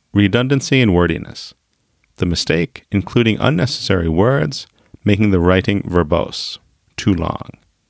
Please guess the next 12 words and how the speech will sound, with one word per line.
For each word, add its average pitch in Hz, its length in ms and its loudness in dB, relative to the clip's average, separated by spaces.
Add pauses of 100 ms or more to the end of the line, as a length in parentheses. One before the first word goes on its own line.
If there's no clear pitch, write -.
(840)
The 104 100 2
solution? - 580 0 (440)
Trim 170 280 0
down 123 260 0
sentences 95 680 0
and 92 120 -2
phrases - 600 -4
to 101 100 0
convey 92 320 2
your 92 400 4
ideas 82 580 0
concisely. - 760 -4